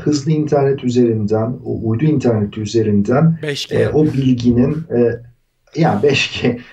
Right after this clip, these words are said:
Speaker 1: e, bunu şeyle yaptılar yani direkt geo uydular üzerinden rahatlıkla yapılıyor. Hatta bunun kitleri falan var yani. E, sonuçta sizin pratisyen hekiminiz o konuyla ilgili çok fazla bir tecrübesi olmayabilir.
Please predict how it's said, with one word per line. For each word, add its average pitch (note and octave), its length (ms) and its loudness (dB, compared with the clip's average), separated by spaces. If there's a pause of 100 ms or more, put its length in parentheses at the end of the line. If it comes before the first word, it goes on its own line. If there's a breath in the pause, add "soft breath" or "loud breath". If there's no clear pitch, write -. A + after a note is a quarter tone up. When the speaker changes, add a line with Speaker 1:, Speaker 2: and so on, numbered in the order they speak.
(120)
Speaker 1:
e, B2 100 -4
bunu F3+ 320 2
şeyle F3+ 320 2
yaptılar D#3+ 600 -6
yani G#2+ 640 -8
direkt B2 320 -2
geo C3 220 0
uydular B2+ 360 2
üzerinden A2 600 -2
rahatlıkla A#2+ 480 -2
yapılıyor. A#2+ 580 0
Hatta A#2 360 -2
bunun A2+ 240 -2
kitleri B2+ 440 -2
falan B2+ 380 0
var F#2 180 -6
yani. F3+ 480 -6 (400 loud breath)
E, G#2 340 -2 (360)
sonuçta C3 420 0
sizin C3+ 220 -2
pratisyen C3 600 0
hekiminiz B2 840 -2
o C3 160 0
konuyla B2 380 2
ilgili A#2+ 500 2
çok A#2+ 240 -6
fazla A#2+ 360 -2
bir - 60 -10
tecrübesi A#2 520 -4
olmayabilir. A#2+ 600 -2